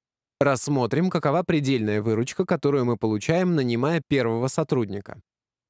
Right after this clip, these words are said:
Можно умножить количество точек, которое равно одному,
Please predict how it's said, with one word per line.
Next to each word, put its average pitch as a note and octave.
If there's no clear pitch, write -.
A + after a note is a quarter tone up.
Можно G3
умножить D3
количество A2+
точек, G#2+
которое D3+
равно B2+
одному, A#2